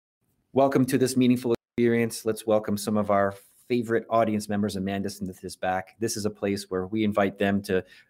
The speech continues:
come and join and converse with us. And if you're watching this live today, this is also an opportunity to do some on-the-spot hot seat live coaching, as Kim has done for me.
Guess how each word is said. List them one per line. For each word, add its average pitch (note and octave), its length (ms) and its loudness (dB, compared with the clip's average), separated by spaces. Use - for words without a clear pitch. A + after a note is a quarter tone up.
come D#3+ 180 2
and C#3 140 4
join B2+ 380 4
and G2+ 160 0
converse A2 400 0
with G#2+ 160 -2
us. A2+ 260 2
And F#2+ 240 -4
if A2+ 140 -4
you're B2 80 2
watching B2 360 4
this A#2+ 220 2
live A#2 320 4
today, A2+ 320 0
this G#2 180 -8
is G#2 80 -10
also A2+ 380 0
an G#2 80 0
opportunity A2+ 640 -4
to F#2 60 -16
do C#3+ 240 2
some A2+ 340 0
on-the-spot B2+ 720 2
hot - 260 -2
seat A#2 380 -6
live A2 260 2
coaching, A2 460 -4
as F#2 100 -6
Kim D3 220 0
has C3 100 0
done B2 220 4
for A#2+ 160 -2
me. B2 400 2